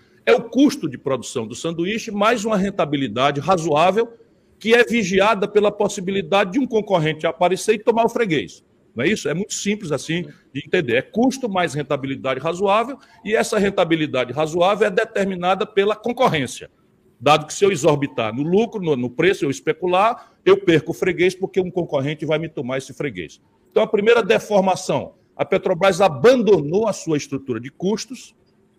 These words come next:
e essa P P I determina que a Petrobras, ao invés de cobrar quanto custa os seus custos de produção, ela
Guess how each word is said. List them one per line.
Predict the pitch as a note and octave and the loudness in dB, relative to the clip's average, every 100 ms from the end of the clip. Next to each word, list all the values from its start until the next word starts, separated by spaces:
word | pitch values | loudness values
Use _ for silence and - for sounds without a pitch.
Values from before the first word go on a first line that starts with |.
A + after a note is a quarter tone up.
| - | -6
e | G#3+ B3+ | 0 2
essa | G#3+ G#3+ G#3+ | 2 2 0
P | G3 G3 | 0 0
P | - D3+ | 2 0
I | F3 A#3+ D3 B2+ | 2 2 0 0
determina | G3 G3+ G3 G3 A3 | -2 0 0 0 -2
que | G#3+ | -2
a | G#3 | -2
Petrobras, | G#3 G3 F3+ D3 C#3 | -2 -2 0 0 0
ao | A3 | -2
invés | G3 G3+ | 0 -2
de | E3+ | -2
cobrar | - D3 A#2+ A#2+ | 0 0 0 -2
quanto | - C4+ B3 | 0 0 0
custa | - - C4+ - - - - | -6 0 0 0 -4 -10 -10
os | - | -6
seus | D3+ - | -6 -4
custos | - D3 A#2+ | -4 -4 -6
de | A2 | -16
produção, | - A#2+ G#2+ - G#3+ G#3 - _ _ _ - | -8 -8 -6 -4 -2 -2 -6 _ _ _ 2
ela | F3+ G3+ A#3+ - | 6 6 4 2